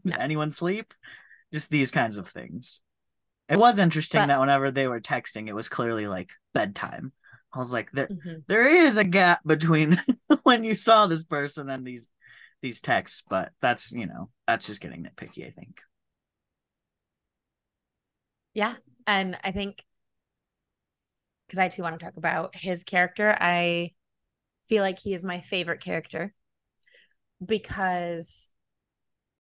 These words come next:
Speaker 2: of so many reasons. But I'll just say, like, I think he's a great representation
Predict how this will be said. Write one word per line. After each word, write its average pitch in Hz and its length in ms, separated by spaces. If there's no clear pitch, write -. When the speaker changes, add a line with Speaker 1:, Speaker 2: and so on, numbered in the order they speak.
Speaker 2:
of 202 100
so - 180
many 180 240
reasons. - 540
But - 180
I'll 196 200
just 196 180
say, 185 160
like, 175 180
I 175 160
think 190 240
he's 190 340
a 180 60
great 180 300
representation 180 1000